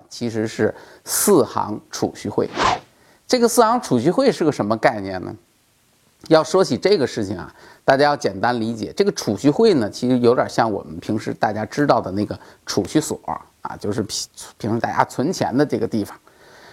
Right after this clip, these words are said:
在当年的中国呢，在那个时候，其实北方呢曾经有四个民营的这种银行啊，也就是私营银行，他们呢为了经营上的这种需要，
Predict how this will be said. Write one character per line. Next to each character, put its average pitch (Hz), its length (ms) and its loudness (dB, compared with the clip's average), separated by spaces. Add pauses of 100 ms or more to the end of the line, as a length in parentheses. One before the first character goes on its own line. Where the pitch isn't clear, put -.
(140)
在 220 180 4
当 240 320 2
年 127 220 2
的 151 100 0
中 139 240 -2
国 95 200 0
呢， 95 120 -2
在 143 160 4
那 220 180 2
个 135 120 2
时 - 160 -8
候， 104 260 -8
其 135 160 0
实 160 80 2
北 135 260 0
方 135 240 2
呢 120 160 -2
曾 117 200 -4
经 139 140 4
有 107 200 2
四 - 400 2
个 101 220 -2 (400)
民 113 320 4
营 107 240 2
的 113 120 4
这 117 160 -6
种 87 220 -8 (140)
银 107 200 0
行 120 300 -2 (160)
啊， - 180 -10
也 78 60 -10
就 92 80 -6
是 101 100 -2
私 - 300 2
营 135 160 2
银 92 140 -6
行， - 180 -14 (480)
他 226 240 4
们 208 120 0
呢 165 120 4
为 175 160 4
了 156 120 4
经 233 280 -2
营 139 220 2
上 123 220 2
的 107 80 0
这 120 160 -2
种 95 180 -2
需 - 180 0
要， 208 180 2